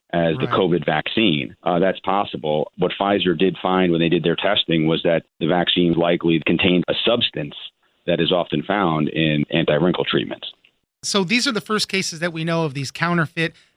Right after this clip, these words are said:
Speaker 2: vaccines, uh, as we mentioned, Mexico and Poland. But they've already shut down, at least the government and, and the, uh, arm that's investigating these for Department of Homeland Security. They've shut down a ton of websites already, at least,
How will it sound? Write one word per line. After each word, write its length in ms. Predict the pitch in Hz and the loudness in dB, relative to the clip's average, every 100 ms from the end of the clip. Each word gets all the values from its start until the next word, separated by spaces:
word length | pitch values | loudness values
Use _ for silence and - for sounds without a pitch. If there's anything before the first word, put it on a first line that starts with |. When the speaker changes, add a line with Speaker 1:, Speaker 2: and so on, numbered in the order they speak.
| _ | _
Speaker 2:
vaccines, 840 | 143 151 - - 180 175 170 - | -2 0 -2 -2 2 4 2 -2
uh, 240 | - 147 151 | -6 -8 -6
as 220 | 156 139 | -6 -4
we 60 | 147 | -2
mentioned, 360 | 156 143 151 | -2 0 0
Mexico 420 | 147 151 165 143 | 0 -2 -4 -4
and 120 | 135 123 | -4 -4
Poland. 440 | 196 190 180 156 - _ _ | -2 0 0 -2 -6 _ _
But 200 | 208 208 | -4 -4
they've 460 | 254 165 190 202 185 | -6 -4 2 2 2
already 260 | 233 277 233 | -2 -2 0
shut 300 | - 226 185 | 2 2 0
down, 320 | 175 190 185 | 2 2 2
at 100 | 170 | 0
least 200 | 180 - | -2 -4
the 60 | 160 | 0
government 500 | 160 170 170 160 151 | 0 2 2 0 0
and, 180 | 143 | -4
and 240 | 156 147 143 | -2 -4 -4
the, 260 | 143 143 | -4 -4
uh, 160 | 143 139 | -4 -6
arm 280 | 180 175 175 | 0 2 4
that's 180 | 160 - | 2 0
investigating 640 | 147 147 151 165 151 139 | -2 0 -2 -2 -2 0
these 180 | 135 123 | -2 -6
for 260 | 156 143 135 - _ _ | -6 -4 -4 -10 _ _
Department 360 | 151 165 160 160 | -4 0 2 0
of 80 | |
Homeland 320 | 143 151 151 131 | 0 0 0 -4
Security. 500 | 151 208 202 170 143 _ _ _ | -4 0 0 0 -4 _ _ _
They've 240 | 180 226 | -2 0
shut 220 | - 262 | 2 0
down 300 | 208 226 208 208 | 0 2 2 -2
a 80 | 160 | -6
ton 260 | - 220 | -2 -2
of 100 | 196 | -2
websites 680 | 135 131 165 180 - 143 123 | -4 0 0 2 0 0 -2
already, 400 | 139 135 135 139 | -6 -4 -6 -10
at 100 | 139 | -14
least, 360 | 143 131 - | -16 -14 -14